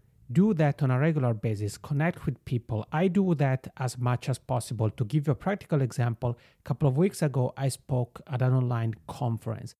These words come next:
And one of the first things I did was actually to look at the list of other speakers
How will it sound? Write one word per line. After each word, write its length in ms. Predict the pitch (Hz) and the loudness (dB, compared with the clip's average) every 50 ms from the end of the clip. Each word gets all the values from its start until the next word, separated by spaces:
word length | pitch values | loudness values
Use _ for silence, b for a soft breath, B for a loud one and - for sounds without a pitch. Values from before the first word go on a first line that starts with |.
| _ | _
And 180 | - 147 131 127 | 0 2 4 4
one 140 | 135 165 226 | 4 4 2
of 140 | 254 240 208 | 0 0 0
the 100 | 160 135 | 0 0
first 380 | - - 143 135 131 - - | 0 0 -2 -2 -2 -2 -4
things 320 | - - 127 123 120 113 110 | -4 -4 -2 -2 -2 -2 -2
I 140 | 107 110 | -2 -2
did 340 | 113 147 190 202 151 120 - b b b b b b - | -2 -2 0 0 -2 -2 -6 b b b b b b 2
was 100 | 131 147 | 4 4
actually 320 | 175 - - - 175 165 | 4 2 2 2 2 2
to 140 | - - 143 | 2 0 0
look 200 | 156 165 - - | 0 0 0 -2
at 140 | 143 120 113 | -2 -2 0
the 80 | 127 | 0
list 320 | 120 123 127 120 - - 123 | 2 2 2 0 0 0 -2
of 140 | 107 - - - | -2 -2 -4 -4
other 240 | 143 123 120 151 165 | -4 0 0 0 0
speakers 600 | - - - 226 220 - - 254 262 254 - | 0 0 -2 -2 -2 -2 -2 -2 -2 -4 -6